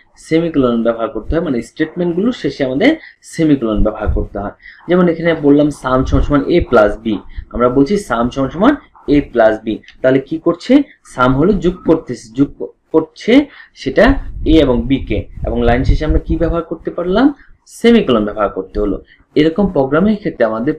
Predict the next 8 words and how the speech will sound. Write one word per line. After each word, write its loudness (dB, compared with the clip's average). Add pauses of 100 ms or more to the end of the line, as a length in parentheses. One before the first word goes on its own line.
প্রত্যেকটা 0
লাইনের 2
শেষে -8
আমাদের -2
কিছু 0 (1040)
কি -10
করতে -8
হবে? -4